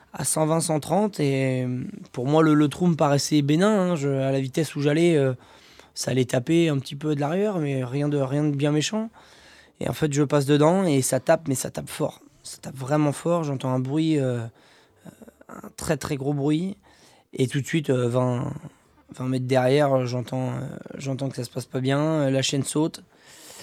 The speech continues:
Euh, donc au début, je, je ne sais pas, hein, que la chaîne saute, euh, que la chaîne saute. Je me suis dit, « Ça se trouve, j'ai,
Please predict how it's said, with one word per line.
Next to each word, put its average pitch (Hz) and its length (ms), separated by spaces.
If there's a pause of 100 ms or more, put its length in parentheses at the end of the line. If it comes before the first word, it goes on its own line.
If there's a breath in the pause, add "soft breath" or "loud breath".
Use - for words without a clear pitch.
(460 loud breath)
Euh, - 60
donc 113 160
au 135 40
début, 131 220
je, 131 380
je 117 120
ne 127 60
sais 127 140
pas, 170 140
hein, 160 100
que 123 60
la 143 60
chaîne 139 220
saute, 180 300
euh, 139 320
que 135 140
la 131 100
chaîne 135 340
saute. 180 400
Je 131 100
me 135 80
suis 135 200
dit, « 131 80
Ça 131 100
se - 60
trouve, 143 180
j'ai, 127 220